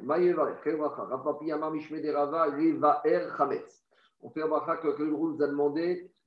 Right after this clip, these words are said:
Non, on nous a ordonné, les Chachamim, de faire cette mitzvah, nous ont ordonné les Vaer, de faire disparaître le Chametz. Donc, l'abdika, c'est le moyen, la vérification, c'est le moyen d'arriver à faire disparaître. Donc, tout le but de l'abdika, c'est de faire le bio Chametz disparaître. Donc, ça qu'on va dire, les Vaer, dans le futur, pour faire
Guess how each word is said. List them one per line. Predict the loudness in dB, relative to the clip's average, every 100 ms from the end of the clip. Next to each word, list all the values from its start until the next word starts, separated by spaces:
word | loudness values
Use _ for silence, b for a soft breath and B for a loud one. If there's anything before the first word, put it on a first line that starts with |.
| _ _
Non, | 0 0 -2 -14
on | -8
nous | 0
a |
ordonné, | 2 4 2
les | 2
Chachamim, | 0 0 2 2 2
de | 0
faire | 0 0
cette | 0 -2
mitzvah, | -4 -2 -2
nous | 0 0
ont | 2
ordonné | 2 2 4
les | 4 4
Vaer, | 4 6 4 4 2
de |
faire | -2 -2 -4
disparaître | -8 -12 -2 0 0
le | 0
Chametz. | 0 2 0 -2
Donc, | -6 -6
l'abdika, | 0 0 0 -6 0 2
c'est | 2 4
le | 4
moyen, | 4 2 4 4 4 4 2 -6 _ b b -10
la | -4 0
vérification, | 0 -2 -2 -2 2 2
c'est | 2 2
le | 2
moyen | 4 4 4 6
d'arriver | 6 6 4
à | 4
faire | 4
disparaître. | -2 -2 0 0 0
Donc, | -4 -4
tout | -4
le |
but | -2 0
de | 4
l'abdika, | 4 2 2 0
c'est | 0 -2
de |
faire | 2 4
le | 4
bio | 4 2 2
Chametz | 4 2
disparaître. | 0 0 2 2
Donc, | 0
ça | -2 0
qu'on | 2
va | 2
dire, | 0 -8 _ _ _
les | 2 8 8
Vaer, | 10 8 6 4
dans | 2
le | 0
futur, | -2 0 0 0 -4
pour | -4 -2 6
faire | 6 6